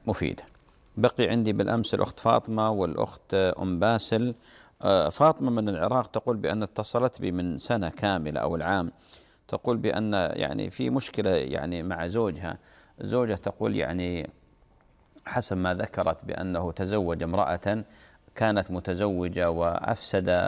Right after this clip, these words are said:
يعني ما بينها وبين زوجها حتى يطلقها ثم يتزوجها. تقول الآن تزوجها، ويعني ذكرت يعني بأنه الآن أنجب أو المرأة، آه، الآن عنده، وتذكر شيء من هذه المشاكل.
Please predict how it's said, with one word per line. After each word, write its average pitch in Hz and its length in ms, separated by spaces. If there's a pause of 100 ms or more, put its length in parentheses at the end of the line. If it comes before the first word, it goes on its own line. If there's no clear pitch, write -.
(300)
يعني 80 400
ما 90 180
بينها 90 400
وبين 85 420
زوجها 85 420
حتى 92 600 (540)
يطلقها 95 920
ثم 92 320
يتزوجها. 92 680
تقول 117 300
الآن 113 260
تزوجها، 95 720
ويعني 95 1300
ذكرت 104 560
يعني 87 220
بأنه 92 320
الآن 85 260
أنجب 92 480
أو 78 340
المرأة، 90 420 (540)
آه، 82 340
الآن 90 300
عنده، 90 420
وتذكر 85 1000
شيء 104 220
من 87 100
هذه 85 180
المشاكل. 78 420